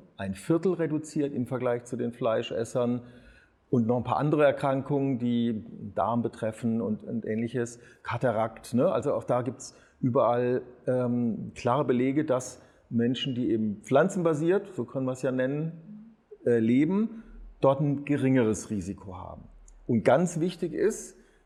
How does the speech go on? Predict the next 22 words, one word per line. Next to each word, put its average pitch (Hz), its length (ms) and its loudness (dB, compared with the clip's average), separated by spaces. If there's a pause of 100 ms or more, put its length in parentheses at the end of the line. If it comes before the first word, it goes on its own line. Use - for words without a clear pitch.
(260)
dann 117 140 4
kommt 151 220 2
ja 139 120 2
sofort 139 360 -2
das 120 160 -4
Gegenargument, 147 640 0
„Ja, 127 380 4
Moment, 123 360 0
das 107 160 -6
liegt 143 220 0
ja 123 140 2
aber 113 160 -2
nicht 120 180 -2
an 101 80 -2
der 95 120 -4
Ernährung, 139 280 0
sondern 117 500 2
die 123 120 -4
machen 107 240 -4
ja 78 80 -4
mehr 73 180 -10
Sport, 165 680 2